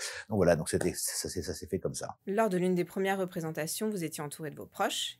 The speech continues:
Speaker 2: il y avait vos enfants, ils étaient dans la salle.
Speaker 1: Ouais.
Speaker 2: Je comprends l'importance qu'ils soient là, mais est-ce qu'ils ont découvert des choses ? Est-ce qu'ils connaissaient
Speaker 1: Ouais.
Speaker 2: tout le fond de l'histoire ou ?
Speaker 1: Pff, non, mais, pff, globalement, euh, c'est, le vrai problème qu'on a, c'est que les, les, la, les, les jeunes,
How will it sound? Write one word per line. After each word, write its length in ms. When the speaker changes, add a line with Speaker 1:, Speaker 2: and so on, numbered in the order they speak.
Speaker 2:
il 100
y 60
avait 140
vos 180
enfants, 480
ils 160
étaient 140
dans 100
la 140
salle. 360
Speaker 1:
Ouais. 160
Speaker 2:
Je 60
comprends 260
l'importance 480
qu'ils 160
soient 240
là, 220
mais 80
est-ce 120
qu'ils 200
ont 60
découvert 420
des 100
choses ? 420
Est-ce 220
qu'ils 300
connaissaient 480
Speaker 1:
Ouais. 80
Speaker 2:
tout 140
le 60
fond 180
de 40
l'histoire 480
ou ? 200
Speaker 1:
Pff, 200
non, 240
mais, 140
pff, 360
globalement, 580
euh, 500
c'est, 400
le 160
vrai 200
problème 280
qu'on 180
a, 80
c'est 200
que 120
les, 160
les, 160
la, 300
les, 140
les 160
jeunes, 460